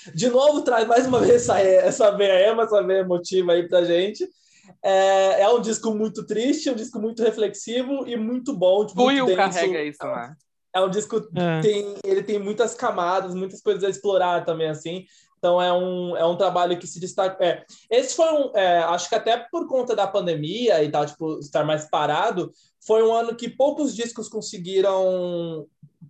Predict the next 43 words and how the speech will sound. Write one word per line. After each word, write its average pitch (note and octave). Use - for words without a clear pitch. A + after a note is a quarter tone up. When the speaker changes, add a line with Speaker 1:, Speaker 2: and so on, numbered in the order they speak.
Speaker 1:
prender, A3
assim, F3+
chamar F#3
a -
atenção F3+
de E3+
você -
falar, F3+
tipo, -
"Caralho, F#3
eu D#3+
quero F3+
ouvir F#3
esse A3+
disco F#3
especificamente F3+
várias E3+
vezes", C3+
sabe? D3
E F3+
aí F3+
esse F#3
do E3+
Tuyo F3
é F#3+
um E3+
desses, C#3+
que -
eu, C#3+
eu D#3
consigo D#3+
separar E3
e E3+
falar, E3
tipo, -
"Não, D#3
eu D3
gosto E3
desse F#3
disco, F#3
eu -
quero F#3+
ouvir -